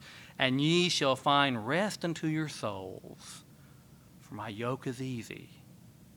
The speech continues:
and my burden is light." Come to me, Jesus tells us. Come to me.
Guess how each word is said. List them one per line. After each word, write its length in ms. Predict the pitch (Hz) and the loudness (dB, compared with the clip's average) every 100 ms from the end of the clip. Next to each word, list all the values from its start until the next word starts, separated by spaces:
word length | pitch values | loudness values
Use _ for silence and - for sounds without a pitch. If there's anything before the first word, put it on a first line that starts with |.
| - | -16
and 120 | 131 | -12
my 160 | 110 98 | -10 -10
burden 420 | 92 95 95 98 | -10 -12 -12 -14
is 160 | 101 - | -16 -14
light." 500 | 107 107 104 226 - - - - - - - - - - - - - - - - - - | -12 -12 -12 -12 -12 -14 -16 -18 -18 -18 -18 -18 -18 -18 -18 -18 -18 -18 -18 -18 -14 -6
Come 500 | - 196 175 147 117 | 4 10 12 10 8
to 140 | - | 4
me, 420 | 113 110 104 104 - - - - - - - - - | 2 0 -2 -8 -12 -16 -18 -18 -18 -18 -18 -18 -10
Jesus 420 | 120 117 107 101 - | -4 -2 -2 -4 -6
tells 440 | - 107 95 92 | -4 -4 -4 -6
us. 500 | 85 82 - - - - - - - - - - - | -8 -8 -8 -8 -10 -16 -16 -16 -18 -18 -18 -16 -8
Come 920 | - 233 233 170 113 92 92 107 - - - - - | -2 4 6 6 4 0 -6 -10 -14 -16 -16 -16 -12
to 140 | - 120 | -6 -2
me. 520 | 110 107 117 - 175 | -2 -4 -8 -12 -14